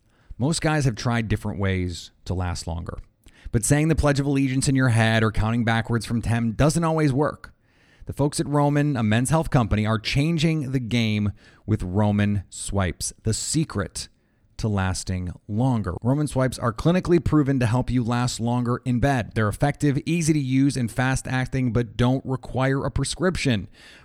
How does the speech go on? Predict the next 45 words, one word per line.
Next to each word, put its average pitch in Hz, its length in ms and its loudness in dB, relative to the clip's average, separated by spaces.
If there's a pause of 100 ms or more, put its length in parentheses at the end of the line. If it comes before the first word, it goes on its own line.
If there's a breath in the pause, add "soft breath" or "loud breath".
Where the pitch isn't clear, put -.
Roman 120 300 4
can 107 160 -2
ship - 200 -2
swipes 117 440 -2
to 113 120 -2
you 120 300 6
in 123 80 4
a 110 80 2
discreet, 107 640 -2
unmarked 117 440 0
package, 143 480 -2 (360 loud breath)
and 117 120 0
each 147 300 2
swipes 113 320 0
packet 120 320 0
is 113 80 0
small 113 320 0
enough 123 140 0
to 117 100 0
hide 113 300 0
in 123 80 0
your 110 100 -2
wallet 120 400 0
for, 139 400 0
you 165 100 -2
know, 135 300 -2
whenever 147 320 2
you 170 140 4
need 185 200 4
it. - 120 -2 (340 soft breath)
Swipes - 300 2
are 123 100 4
great. 143 480 2
They 123 80 2
will 107 160 0
not 107 320 0
transfer 127 400 0
to 113 80 4
your 110 100 0
partner, 120 360 0
so 117 100 0
you 123 140 0
can 127 160 -2
last 120 200 -4
longer 123 380 0